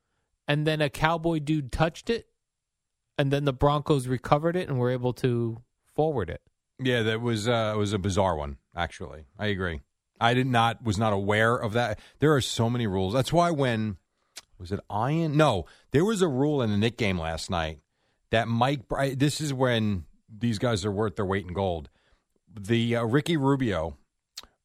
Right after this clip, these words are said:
Speaker 2: has, like, a slide step to the left and hits an off-balance three. And even Clyde is like, "Oh, it looked like he traveled." And watching it, you're like, "My God, how many steps they gonna let this guy have?" And I thought it was legit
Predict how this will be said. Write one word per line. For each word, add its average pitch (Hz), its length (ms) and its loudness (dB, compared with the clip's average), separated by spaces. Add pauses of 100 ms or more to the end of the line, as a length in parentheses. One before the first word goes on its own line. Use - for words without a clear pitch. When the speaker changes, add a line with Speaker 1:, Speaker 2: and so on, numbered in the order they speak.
(840)
Speaker 2:
has, 123 260 0
like, 123 140 -2
a 104 60 -2
slide 147 640 0
step - 440 -2
to 139 140 0
the 123 100 2
left 110 480 0
and 98 80 2
hits 120 160 0
an 113 60 -4
off-balance 113 840 -2
three. 107 400 0
And 131 140 -2
even 196 220 0
Clyde 185 340 2
is 101 100 -4
like, 92 140 -4
"Oh, 135 140 -4
it - 20 -6
looked 117 160 -8
like 127 160 -2
he 82 80 -14
traveled." 131 400 2
And 110 160 2
watching 170 380 2
it, 113 40 -2
you're 107 80 -2
like, 104 140 -2
"My 120 100 -2
God, 123 160 2
how 175 80 2
many 240 140 0
steps 220 280 4
they 240 100 6
gonna 185 100 2
let 127 120 2
this 113 120 -6
guy 113 160 4
have?" 107 160 4
And 117 80 4
I 170 80 4
thought 190 180 4
it 143 60 2
was 127 160 0
legit 117 460 0